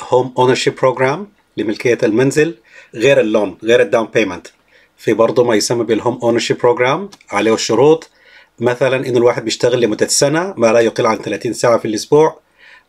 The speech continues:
او لو الواحد elderly كبير في السن او disabled معاق، آه، يعفى من، آه، من ال-، انه يكون مشتغل ثلاثين ساعه لمده سنه.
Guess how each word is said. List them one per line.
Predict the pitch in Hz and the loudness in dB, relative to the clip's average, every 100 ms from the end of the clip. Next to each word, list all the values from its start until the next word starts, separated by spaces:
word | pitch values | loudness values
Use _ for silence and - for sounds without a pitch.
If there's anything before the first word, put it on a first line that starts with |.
| 180 | 0
او | 214 | 0
لو | 180 127 | 2 2
الواحد | 127 131 139 | 2 0 -4
elderly | - 127 131 135 | -2 0 2 0
كبير | 139 127 127 | 0 2 0
في | 123 | 0
السن | - 131 | -2 0
او | 120 | -2
disabled | 107 - 127 120 135 139 110 | -2 0 2 2 0 -4 -2
معاق، | 107 120 143 - _ | 0 0 -2 -8 _
آه، | 117 113 | 0 2
يعفى | 110 117 123 | 2 0 0
من، | 113 110 107 104 | 0 -2 -2 -4
آه، | 101 98 104 113 - | -6 -10 -14 -14 -14
من | 110 110 | -8 -6
ال-، | 104 104 | -6 -6
انه | 107 110 | -4 -4
يكون | - 117 | -4 -6
مشتغل | 107 110 110 | -4 -4 -4
ثلاثين | - 107 120 110 | -4 -4 -4 -4
ساعه | - 117 123 | 0 0 0
لمده | 117 101 104 | -4 -6 -6
سنه. | - 131 139 | -2 -2 -2